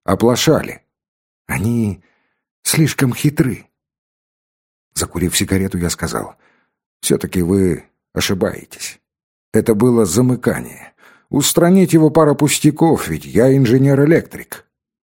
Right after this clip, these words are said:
Кэрол достала сигарету. Я поднёс зажигалку. "Ладно",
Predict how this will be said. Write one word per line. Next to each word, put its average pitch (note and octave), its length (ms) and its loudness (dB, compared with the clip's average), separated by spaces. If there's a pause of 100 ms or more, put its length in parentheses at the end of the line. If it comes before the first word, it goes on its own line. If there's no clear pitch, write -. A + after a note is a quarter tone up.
(220)
Кэрол B2 380 2
достала G2+ 440 -4
сигарету. - 600 -6 (380)
Я F#2 200 0
поднёс G2 400 -2
зажигалку. G2+ 580 -8 (720)
"Ладно", - 480 -2